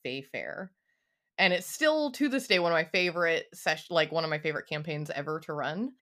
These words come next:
And, I mean, we did the Lost Mines as well, but, eh. This was amazing, and I invited my sister-in-law and my brother over, and we just,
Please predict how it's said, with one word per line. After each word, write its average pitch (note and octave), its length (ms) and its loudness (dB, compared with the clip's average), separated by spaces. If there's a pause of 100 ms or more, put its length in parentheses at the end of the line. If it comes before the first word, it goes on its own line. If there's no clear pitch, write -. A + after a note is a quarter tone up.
(120)
And, D#3+ 720 0 (340)
I G3 80 2
mean, A#3+ 140 2
we B3+ 80 2
did B3 140 2
the F#3 60 0
Lost D#3 300 0
Mines C#3+ 300 -4
as C#3+ 100 -12
well, C3 160 -4
but, B2 200 -6 (120)
eh. C3+ 140 -20 (340)
This B3+ 320 2
was C#4 220 4
amazing, F3+ 440 4
and D3+ 80 2
I D#3 60 4
invited D#3+ 460 -2
my D3+ 260 -2
sister-in-law D#3+ 1040 0
and C#3 380 -8
my D3 140 -8
brother D#3 720 0
over, D3 640 -4
and C#3 240 -10
we D3+ 100 -8
just, D3+ 300 -8